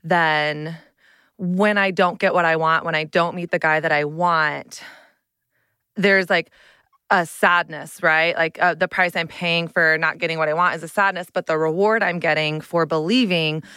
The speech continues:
that there may not be a guy out there that I would want is, like, I get an inflated sense of self. At least, like, I feel, like, really good about myself. And so that's pride, that's ego.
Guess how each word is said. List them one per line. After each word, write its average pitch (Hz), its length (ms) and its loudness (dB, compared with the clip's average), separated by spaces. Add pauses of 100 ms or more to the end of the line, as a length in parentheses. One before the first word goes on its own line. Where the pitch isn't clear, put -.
(200)
that 165 180 0
there 160 420 2 (800)
may 214 160 4
not 202 180 2
be 196 140 0
a 175 60 2
guy 160 180 2
out 165 140 2
there 160 120 0
that 151 140 -2
I 165 180 2
would 175 140 -2
want 156 320 -2
is, 165 180 0
like, 160 320 0
I 165 220 2
get 160 160 -6
an 165 80 -6
inflated 156 460 -2
sense 143 180 -2
of 151 100 -4
self. - 260 -4
At - 80 -6
least, 156 180 -4
like, - 180 -2 (100)
I 160 260 2
feel, 131 220 -10
like, 113 220 -6
really 156 180 0
good 156 160 0
about 147 240 0
myself. 151 600 -4
And 170 180 -4
so 151 400 0 (400)
that's 170 260 0
pride, 160 440 0
that's 156 340 -2
ego. 151 760 0